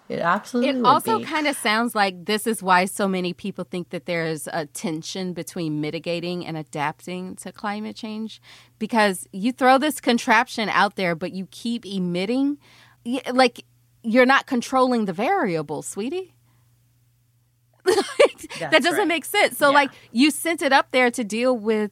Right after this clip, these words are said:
Speaker 2: you know, the emission level we were at in two thousand nineteen, but then you keep on emitting like crazy.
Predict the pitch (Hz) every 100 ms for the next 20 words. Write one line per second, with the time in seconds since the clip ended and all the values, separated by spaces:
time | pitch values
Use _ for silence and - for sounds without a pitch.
0 | - 214 220 208 190 180 202 190 190 220
1 | 220 190 190 190 180 190 175 135 165 -
2 | 175 - 202 190 180 175 170 160 151 254
3 | 226 185 165 156 190 175 - 233 233 202
4 | 175 165 196 233 185 151 - 220 277 196
5 | 165